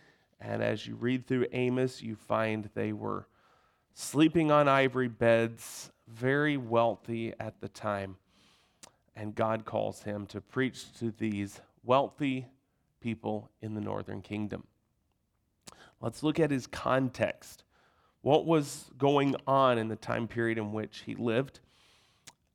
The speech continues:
Again, back to verse number one, he says he preached in the days of Uzziah, king of Judah. So Uzziah was, um, the king of the s-, in the southern kingdom.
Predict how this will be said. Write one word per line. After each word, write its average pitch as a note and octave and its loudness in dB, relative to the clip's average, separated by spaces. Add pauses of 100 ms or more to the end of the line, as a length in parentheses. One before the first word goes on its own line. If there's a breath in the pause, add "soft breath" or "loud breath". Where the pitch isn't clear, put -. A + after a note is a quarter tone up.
(100)
Again, C3 4
back A#2 0
to C3 0
verse C3 2
number C3 2
one, C3 6
he B2+ 0
says C#3+ 0
he D#3+ -4
preached D3 -2
in C#3 0
the C3 2
days C#3+ 4
of C3 -6
Uzziah, D3+ 4
king D#3 2
of B2+ 0
Judah. C3+ 4 (240 loud breath)
So D3+ 0
Uzziah C3+ 6
was, D3 0 (120)
um, A2+ 0
the A#2 -2
king F#3+ 2 (420 loud breath)
of B2 2
the A#2+ 2
s-, - -8
in C#3 -2
the B2+ -2
southern F3 6
kingdom. D#3+ 2